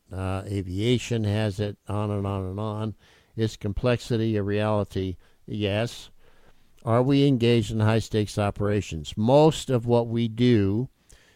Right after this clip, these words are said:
in the military is high stakes, okay? A lot of what we do in business is high stakes, okay? So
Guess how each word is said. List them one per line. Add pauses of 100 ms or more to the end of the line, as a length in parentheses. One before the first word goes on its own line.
(140)
in
the
military
is
high
stakes, (440)
okay? (340)
A
lot
of
what
we
do (300)
in
business
is
high
stakes, (500)
okay? (640)
So